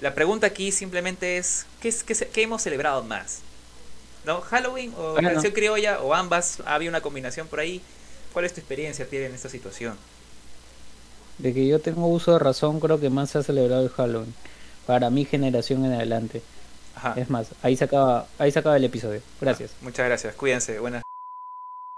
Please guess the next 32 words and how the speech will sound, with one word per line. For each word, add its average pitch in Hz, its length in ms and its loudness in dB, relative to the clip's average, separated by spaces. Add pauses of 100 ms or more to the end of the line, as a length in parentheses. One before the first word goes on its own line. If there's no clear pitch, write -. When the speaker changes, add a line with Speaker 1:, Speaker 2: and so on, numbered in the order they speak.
(140)
Speaker 2:
En 147 100 6
mi 143 100 4
generación 147 640 6
se 226 140 2
hablaba 185 380 8
bastante. 170 540 2 (300)
También 214 280 6
había 180 260 10
la 143 80 10
música 170 320 4
criolla. 156 300 8
Speaker 1:
Ajá. 143 80 4
Speaker 2:
Incluso 208 440 2 (180)
en 127 300 2
ese, 139 300 -2
en 131 120 4
ese 143 160 -2
entonces 151 540 2
todavía 123 420 4
se 143 140 2
satanizaba 131 760 0 (120)
con 113 260 -6
fuerza 156 440 2
la, 120 200 4
la 113 460 -4
fiesta 131 280 0
de - 60 -4
Halloween, 113 320 0
¿no? 127 120 0
O - 20 -2
sea, 120 140 0
Speaker 1:
Claro. 120 180 6